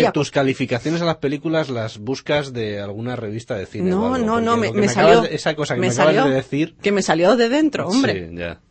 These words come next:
Speaker 1: Bueno, pues ella será la realizadora del vídeo. ¿A que
Speaker 2: Ujú.
Speaker 1: eso te crea ya una expectación, un, un ligera, una ligera sorpresa, un ligera, por Dios, que, que
Speaker 2: Como
Speaker 1: quiero
Speaker 2: si,
Speaker 1: ver ese
Speaker 2: si
Speaker 1: vídeo?
Speaker 2: te digo que no, va a quedar muy mal, te digo, "Sí, por supuesto que sí, hombre, una
Speaker 1: ¿Ves?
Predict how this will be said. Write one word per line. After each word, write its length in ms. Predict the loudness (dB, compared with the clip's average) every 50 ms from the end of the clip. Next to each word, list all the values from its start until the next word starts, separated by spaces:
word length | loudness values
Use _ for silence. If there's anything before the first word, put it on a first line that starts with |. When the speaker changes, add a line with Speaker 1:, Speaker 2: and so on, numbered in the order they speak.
| _ _ _ _ _ _ -20 _ -10 -6
Speaker 1:
Bueno, 240 | -4 -2 -2 -2 -4 -2
pues 260 | 0 0 0 0 -2 -6
ella 180 | -4 -4 -4 -4
será 260 | -6 -8 -8 -10 -10 -8
la 100 | -8 -6
realizadora 480 | -4 -4 -6 -6 -6 -4 -4 -4 -4
del 120 | -4 -6 -8
vídeo. 380 | -8 -8 -8 -8 -10 -12 -12 -14 -16 -14 -12 -10
¿A 100 | -10 -8
que 140 | -4 -2 -2
Speaker 2:
Ujú. 80 | -2
Speaker 1:
eso 160 | -2 -6 -6 -4
te 180 | -4 -6 -4
crea 320 | -4 -6 -6 -4 -4 -4 -4
ya 360 | -4 -4 -4 -2 -2 -4 -4
una 320 | -4 -2 -2 -2 -2 -4
expectación, 1000 | -4 -6 -6 -8 -8 -8 -8 -14 -14 -14 -12 -6 -4 -2 0 0 0 -2 -4 -6
un, 360 | -6 -6 -4 -4 -4 -6 -8 -10 -14 -20 -20 -14 -6 -4
un 220 | -2 -2 -2 -2
ligera, 480 | -2 -4 -2 0 2 4 4 4 4 2 0 -4
una 140 | -2 0 0
ligera 260 | 0 0 0 -2 -2
sorpresa, 540 | -2 -2 -4 -4 -4 -2 -4 -2 0 -2 -4 -4 -2 0
un 120 | 2 2
ligera, 320 | 2 2 0 -4 -4 -4 -4 -8 -18 -20 -20 -18 -12 -6
por 180 | -6 -6 -6 -6
Dios, 300 | -4 -4 -4 -4 -4 -6
que, 140 | -10 -10 -10 -12
que 240 | -20 -20 -20 -12
Speaker 2:
Como 140 | -2 -2 2
Speaker 1:
quiero 160 | 4 6 6
Speaker 2:
si, 40 | 6 6
Speaker 1:
ver 80 | 4
ese 160 | 4 2 -2 -2
Speaker 2:
si 60 | -2
Speaker 1:
vídeo? 160 | -2 -2 -2 -2
Speaker 2:
te 80 | 0
digo 200 | 0 2 2 2
que 80 | 2 2
no, 120 | 2 2
va 80 | 0 0
a 20 |
quedar 220 | 0 2 0 2 2
muy 100 | 2 2
mal, 160 | 0 0 -2
te 80 | -2
digo, 180 | -4 -4 -4 -6
"Sí, 260 | -8 -10 -8 -8 -10
por 140 | -10 -12 -14
supuesto 520 | -12 -14 -14 -12 -10 -10 -10 -10 -12 -12 -12
que 100 | -10 -10
sí, 140 | -10 -8 -10
hombre, 260 | -10 -8 -8 -10 -10
una 240 | -10 -10 -12 -14 -14
Speaker 1:
¿Ves? 320 | -10 -8 -8 -6 -6 -6